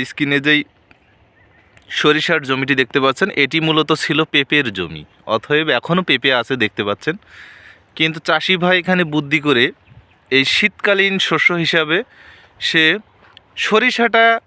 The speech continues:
এই পেঁপের ভিতরে চাষ করেছে। দেখা যাচ্ছে যে শীতকালে তো পেঁপের বিয়ারিং একটু কম হয়, তো সেই সাথে সাথে যদি জমিটা ফেলে না রেখে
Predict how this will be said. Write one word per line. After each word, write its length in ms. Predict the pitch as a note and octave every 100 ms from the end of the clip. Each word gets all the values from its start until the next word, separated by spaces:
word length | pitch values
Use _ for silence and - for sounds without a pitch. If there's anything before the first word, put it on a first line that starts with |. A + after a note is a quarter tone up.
| _ _ F3
এই 60 | F3 E3
পেঁপের 260 | D#3 D#3+ D3
ভিতরে 220 | D3 D3+ -
চাষ 140 | C3+ - C#3+
করেছে। 320 | C#3 C#3 A#3 D4+ _ _ _ _ _ _ _ C#3
দেখা 160 | E3+ F3+
যাচ্ছে 200 | F3 F3+ E3+
যে 60 | F3
শীতকালে 380 | - F3+ F#3 F3 E3
তো 60 | D#3
পেঁপের 320 | E3 D3+ F3 D3+ C3+
বিয়ারিং 280 | D#3 D#3 D#3
একটু 120 | D3 - D3
কম 160 | C#3+ C3 G#2+
হয়, 220 | E2+ E2+ _ _ _ _ _ _ _
তো 80 | F3+ F#3 F3+ E3 -
সেই 180 | G3+ G3
সাথে 200 | F#3+ F3+ F#3+
সাথে 180 | E3+ F3+
যদি 140 | F3 F3 D#3
জমিটা 260 | D#3 E3 D#3
ফেলে 160 | C#3 C#3+
না 60 | C#3+ B2+
রেখে 240 | A2+ C3